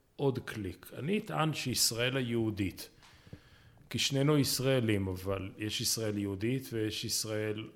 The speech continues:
כלל ישראלית, או אמורה להיות. יש, יש לה אישיות מפוצלת. בכל מה שהוא בתוך גבולות שישים ושבע,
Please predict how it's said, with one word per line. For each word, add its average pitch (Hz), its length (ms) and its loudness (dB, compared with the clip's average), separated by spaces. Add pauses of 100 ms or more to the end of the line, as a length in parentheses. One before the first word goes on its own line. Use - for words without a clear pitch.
כלל 135 300 2
ישראלית, 90 580 -2
או 92 80 -2
אמורה 92 340 0
להיות. 104 500 2 (1700)
יש, 165 460 4
יש 165 280 6
לה 214 360 6
אישיות 139 500 4
מפוצלת. 95 880 0 (640)
בכל 196 460 0
מה 165 260 4
שהוא 135 460 2
בתוך 123 560 0
גבולות 117 500 -2
שישים 113 420 -2
ושבע, 101 560 -4